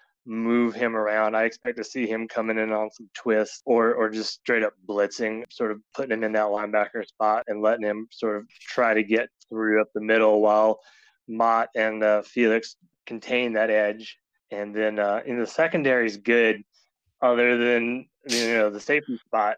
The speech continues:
which is just, we've had so many injuries. Our Kansas State's had so many injuries that that is one place I look for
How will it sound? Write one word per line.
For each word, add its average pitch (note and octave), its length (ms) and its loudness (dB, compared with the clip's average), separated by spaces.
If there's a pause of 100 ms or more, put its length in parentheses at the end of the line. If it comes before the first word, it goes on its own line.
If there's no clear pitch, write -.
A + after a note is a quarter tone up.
which A2 300 -6
is A2+ 400 -6
just, A#2 320 -4
we've A#2 280 -8
had A2+ 360 -2
so B2+ 240 -2
many A#2 260 0
injuries. A2 520 -2 (240)
Our G#2+ 160 -8 (120)
Kansas A#2+ 200 -4
State's A#2+ 180 -10
had A2 160 -6
so A#2 140 -4
many A2+ 180 -2
injuries A2+ 520 -2
that A2 280 0
that A#2 260 -4
is A#2 180 2
one A#2+ 440 0 (100)
place A#2+ 320 0
I A2+ 100 2
look A2 340 2 (100)
for A2+ 280 -6